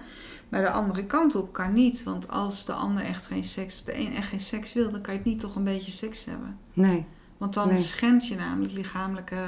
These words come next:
Speaker 1: grenzen. En dat kan
Speaker 2: Integriteit,
Speaker 1: niet.
Speaker 2: ja.
Speaker 1: Ja, dat
Speaker 2: Ja.
Speaker 1: kan niet.
Speaker 2: Nee, dat gaat niet.
Speaker 1: Nee.
Speaker 2: Daar valt geen compromis
Speaker 1: Daar
Speaker 2: in
Speaker 1: is
Speaker 2: te
Speaker 1: geen compromis in.
Speaker 2: Nee.
Speaker 1: En dat, dat maakt het,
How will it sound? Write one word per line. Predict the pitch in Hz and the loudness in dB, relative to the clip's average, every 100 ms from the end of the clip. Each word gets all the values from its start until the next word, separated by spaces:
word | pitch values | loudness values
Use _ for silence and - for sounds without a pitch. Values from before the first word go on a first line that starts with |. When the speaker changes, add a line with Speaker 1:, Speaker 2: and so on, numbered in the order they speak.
| 180 | -6
Speaker 1:
grenzen. | - 233 247 175 | -2 2 2 4
En | 190 | 0
dat | 185 185 | 2 2
kan | - 220 | 2 4
Speaker 2:
Integriteit, | 208 185 185 196 | 6 4 2 2
Speaker 1:
niet. | |
Speaker 2:
ja. | 202 180 - - | 2 2 -4 -10
Speaker 1:
Ja, | 220 | -8
dat | 214 | -2
Speaker 2:
Ja. | 202 | 0
Speaker 1:
kan | 214 | 0
niet. | 208 190 | -2 -4
Speaker 2:
Nee, | 190 202 - | 0 0 -2
dat | 185 | -6
gaat | - 190 202 | -6 -4 0
niet. | 220 | 2
Speaker 1:
Nee. | 214 196 | 2 2
Speaker 2:
Daar | 190 185 | 0 4
valt | 190 185 | 2 4
geen | 196 185 | 2 4
compromis | 202 196 196 196 185 | 2 4 6 6 8
Speaker 1:
Daar | 254 | 8
Speaker 2:
in | 269 | 8
Speaker 1:
is | |
Speaker 2:
te | 175 | 8
Speaker 1:
geen | 175 170 | 8 6
compromis | 240 226 214 220 269 254 | 4 2 4 8 8 8
in. | - 160 220 202 196 | 4 0 0 -2 2
Speaker 2:
Nee. | 190 175 - - | 4 4 2 -8
Speaker 1:
En | - 214 208 | 2 4 8
dat, | 233 254 202 | 6 6 4
dat | 220 254 247 | 4 4 6
maakt | 214 208 202 | 4 4 0
het, | 208 202 | -6 -6